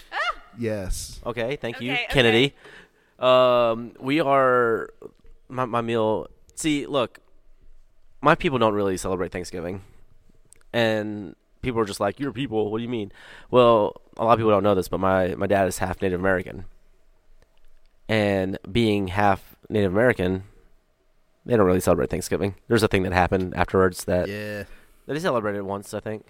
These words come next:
Speaker 2: Like most things in American history, there's a really, really bad side to most of it.
Speaker 3: And so, in, in solidarity with my dad,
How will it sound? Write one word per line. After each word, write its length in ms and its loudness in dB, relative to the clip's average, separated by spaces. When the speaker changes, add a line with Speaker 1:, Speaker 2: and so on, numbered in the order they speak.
Speaker 2:
Like 180 0
most 260 4
things 260 2
in 80 2
American 360 2
history, 440 -2
there's 180 2
a 60 8
really, 440 4
really 280 2
bad 340 -4
side 300 -4
to 60 -10
most 300 -8
of 120 -6
it. 140 -6
Speaker 3:
And 140 -8
so, 380 4
in, 300 0
in 220 -2
solidarity 460 6
with 80 0
my 80 2
dad, 500 0